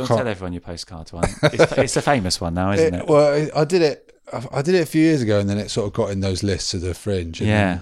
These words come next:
Speaker 1: then it's got around. People sort of nicked it online.
Speaker 2: Oh, mate, that, that, exactly. Same as my,
Speaker 1: You've had it.
Speaker 2: my Waterstones one.
Speaker 1: Oh, man.
Speaker 2: Yeah, so yours, yeah, that's, yeah, I've seen yours being nicked, yeah.
Speaker 1: It's horrible, because then you do it on, I've, every time I do it on stage, I see people talking as if to go, "He's nicked that."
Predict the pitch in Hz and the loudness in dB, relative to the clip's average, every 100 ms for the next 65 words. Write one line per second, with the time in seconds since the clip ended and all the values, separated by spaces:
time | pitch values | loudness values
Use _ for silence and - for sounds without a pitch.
0 | - - 117 - - 143 107 123 123 - | -12 -6 -6 -6 -2 0 2 0 0 -2
1 | 135 120 - 117 117 117 - 113 107 104 | -4 -4 -4 -4 -2 -4 -4 -4 -2 0
2 | 104 104 101 95 - 123 123 - - - | 0 0 -2 -4 -2 0 0 -2 -4 -2
3 | 156 160 160 127 147 - 98 - 120 113 | 0 -2 -6 -2 -4 -2 -6 -2 -2 0
4 | 113 147 117 95 85 - 117 110 113 107 | 2 4 4 0 -2 -4 -2 0 0 -2
5 | - 95 87 82 - 85 80 76 _ _ | -2 -2 -4 -6 -8 -8 -8 -12 _ _
6 | _ - 123 110 92 101 101 85 - - | _ 4 6 6 4 2 2 0 -6 -4
7 | 117 131 120 143 131 139 147 135 139 156 | -2 0 0 0 0 0 0 0 -2 -4
8 | 151 - 131 101 110 123 - 131 107 95 | -4 -2 -2 0 0 0 0 0 0 -2
9 | 92 85 85 - 110 101 90 78 _ 131 | -4 -4 -6 -6 -4 -2 -2 -8 _ -2
10 | 117 139 190 110 82 78 117 - 131 156 | 4 6 6 4 0 -4 -4 0 2 2
11 | 156 131 151 127 120 - 143 131 - 143 | 2 4 4 6 2 2 0 0 -6 0
12 | 170 175 160 139 127 113 - 104 80 87 | 2 2 2 4 2 2 -2 -4 -2 -4
13 | 90 - 107 - 110 104 95 98 107 98 | -6 -4 -4 0 0 0 -2 0 0 0
14 | - 80 87 95 87 - 92 92 87 85 | -2 -8 -8 -6 -8 -6 -4 -2 -2 -4
15 | - 95 101 - 85 95 | -4 -2 -4 -4 -10 -10